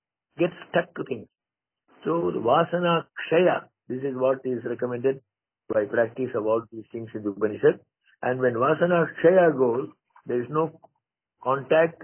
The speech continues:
or there is no attraction for these lower things, the person goes higher in spiritual ladder. Tenth Skanda, chapter nine to twelve, briefly deal with the episode in Devi Mahatmya. We will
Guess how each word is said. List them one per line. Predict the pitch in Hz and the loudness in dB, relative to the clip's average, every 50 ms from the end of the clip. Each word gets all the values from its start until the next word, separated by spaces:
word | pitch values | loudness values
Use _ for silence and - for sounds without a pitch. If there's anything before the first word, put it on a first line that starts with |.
| - - | -16 -12
or | - - 120 123 123 117 | -8 -6 -4 -4 -4 -4
there | 123 123 | -6 -8
is | 123 117 | -8 -6
no | 151 147 | -6 -6
attraction | 135 123 - - 151 151 147 - - 147 139 127 | -6 -6 -2 -2 -2 -2 -2 -6 -10 -10 -10 -6
for | 127 123 117 110 | -4 -4 -4 -4
these | 113 123 120 110 | -6 -8 -8 -8
lower | - 110 123 143 160 156 135 - | -4 -2 2 2 2 2 2 0
things, | - 170 202 220 190 - _ _ _ _ _ _ - | -2 -2 -2 -4 -8 -14 _ _ _ _ _ _ -6
the | 143 117 | -6 -4
person | - - 120 117 - 139 127 110 | -2 -2 -4 -2 -4 -6 -6 -4
goes | 110 113 117 120 120 - - _ _ _ _ _ _ _ _ _ _ | -2 0 0 0 -2 -4 -12 _ _ _ _ _ _ _ _ _ _
higher | - - 135 139 139 127 117 117 | -4 0 0 2 2 2 0 0
in | 117 113 113 - | -4 -6 -10 -6
spiritual | - - 113 113 - - 117 107 104 | -4 -4 -4 -4 -8 -8 -8 -6 -2
ladder. | 104 101 92 - _ _ _ _ _ _ _ _ _ _ _ _ _ _ _ _ _ - | -2 -2 -4 -4 _ _ _ _ _ _ _ _ _ _ _ _ _ _ _ _ _ -2
Tenth | - 165 202 208 226 226 - 233 220 - - | 2 2 2 2 0 0 2 2 2 2 2
Skanda, | - - 175 165 151 127 117 101 101 123 160 175 - _ - | 0 0 0 0 0 0 2 4 4 2 0 -2 -6 _ -2
chapter | 156 143 147 - 160 156 143 | 0 0 0 0 -2 -2 -2
nine | 127 120 135 156 170 180 180 175 - | 0 0 0 0 0 0 -2 -4 -8
to | - - - | -12 -6 -2
twelve, | 143 131 107 - - - _ _ _ _ _ _ _ _ _ _ _ _ _ _ _ | 0 0 0 -2 -6 -12 _ _ _ _ _ _ _ _ _ _ _ _ _ _ _
briefly | - 139 175 208 220 214 185 202 208 208 190 160 | -6 -2 -2 -2 -2 -2 -2 0 2 2 4 6
deal | 151 156 165 170 175 180 - - _ _ | 8 8 8 6 4 2 -4 -12 _ _
with | 139 143 | -10 -2
the | 143 135 | -2 0
episode | 127 - - 147 - - 127 117 117 127 147 165 - _ _ _ _ _ _ - | 0 -2 -4 -10 -8 -6 -4 -4 -4 -4 -6 -8 -14 _ _ _ _ _ _ -10
in | 135 135 135 143 156 185 - - | -8 -8 -8 -12 -16 -20 -14 -4
Devi | 117 147 180 190 190 196 | 2 2 2 2 2 0
Mahatmya. | 190 170 160 147 135 135 131 123 - _ _ _ _ _ _ _ _ _ _ _ _ _ _ _ _ _ _ _ _ _ _ _ _ _ _ - | -2 0 0 -2 -2 -2 -4 -4 -6 _ _ _ _ _ _ _ _ _ _ _ _ _ _ _ _ _ _ _ _ _ _ _ _ _ _ -6
We | 147 151 | -2 0
will | 156 151 151 | 0 0 -2